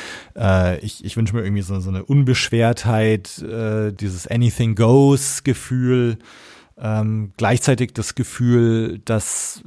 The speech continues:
was auf dem Spiel steht oder das, was man da sieht, wichtig ist. Also das nicht so, so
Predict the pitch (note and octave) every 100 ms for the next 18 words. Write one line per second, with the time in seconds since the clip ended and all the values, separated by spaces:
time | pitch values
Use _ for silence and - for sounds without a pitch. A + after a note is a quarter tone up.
0 | - - - - - - G#2+ G#2+ G2+ -
1 | D#3+ A3 - F#3+ F#3 C3 B2+ A#2+ A#2 B2
2 | - B2 A2+ A2 G2 F2 B2+ D3+ C#3+ -
3 | - - - - _ _ _ - B2 -
4 | - F#3 - E3+ - - - G#3+ A#2 A#2
5 | - B2 - A#2 A2 A2 G#2+ G#2 G2+ G2+